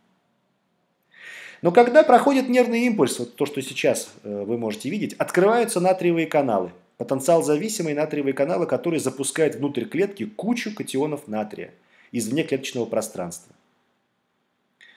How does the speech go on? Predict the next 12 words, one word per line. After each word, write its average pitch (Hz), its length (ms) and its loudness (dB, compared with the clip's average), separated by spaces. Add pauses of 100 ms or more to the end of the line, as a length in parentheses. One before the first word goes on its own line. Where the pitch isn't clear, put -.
(540)
Вот 175 80 -2
сейчас 214 240 2
вы 202 80 -2
видите, 185 240 -4
как - 180 0
множество 170 560 4
таких - 640 -4 (840)
потенциалов, 120 680 0 (800)
которые 113 260 -2
мы 110 60 -4
называем 110 420 0
нервных, 101 400 -2